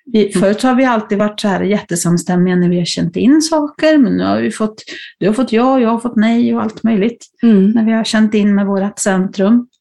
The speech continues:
Speaker 1: Och, eh, gäster vi har frågat, de har haft lite svårt att svara
Speaker 2: Mm, ja.
Speaker 1: eller vara åtkomliga.
Speaker 2: Mm.
Speaker 1: Alltså det är som att universum försöker säga oss någonting här.
Speaker 2: Precis.
Speaker 1: Och nu fattar vi väl det äntligen.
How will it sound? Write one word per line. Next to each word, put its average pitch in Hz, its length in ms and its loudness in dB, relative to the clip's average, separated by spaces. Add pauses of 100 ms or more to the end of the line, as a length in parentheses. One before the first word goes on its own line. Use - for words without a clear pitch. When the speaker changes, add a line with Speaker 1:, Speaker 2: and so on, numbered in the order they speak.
(640)
Speaker 1:
Och, - 360 -6
eh, 196 440 0 (380)
gäster 220 520 -2
vi 208 100 0
har 240 100 0
frågat, 254 540 0 (640)
de 196 240 0
har 185 320 -2 (300)
haft 185 280 -6 (440)
lite 196 220 -2
svårt 180 280 -2
att 180 60 -2
svara 170 460 -2 (220)
Speaker 2:
Mm, 240 220 4
ja. 240 60 2
Speaker 1:
eller 190 260 2 (280)
vara 185 160 0
åtkomliga. 190 760 0 (360)
Speaker 2:
Mm. 208 280 2 (420)
Speaker 1:
Alltså 240 200 -2
det 277 100 2
är 277 100 4
som 269 200 2
att 269 160 2
universum 262 540 2
försöker 240 280 0
säga 233 340 0
oss - 140 -6
någonting 170 380 -6
här. 156 200 -8 (360)
Speaker 2:
Precis. - 540 -10 (360)
Speaker 1:
Och 220 120 2
nu 220 120 4
fattar 240 360 -2
vi 277 120 4
väl 202 160 2
det 190 140 2
äntligen. 190 600 -2